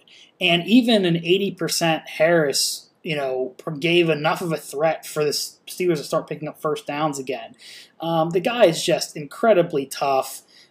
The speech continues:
Um, I, I just can't say enough, uh,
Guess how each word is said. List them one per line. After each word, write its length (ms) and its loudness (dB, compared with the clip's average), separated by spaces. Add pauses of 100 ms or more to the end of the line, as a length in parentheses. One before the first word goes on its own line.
(120)
Um, 680 -2 (680)
I, 140 -8 (420)
I 180 -2
just 180 -2
can't 200 2
say 120 0
enough, 240 -2 (420)
uh, 120 -6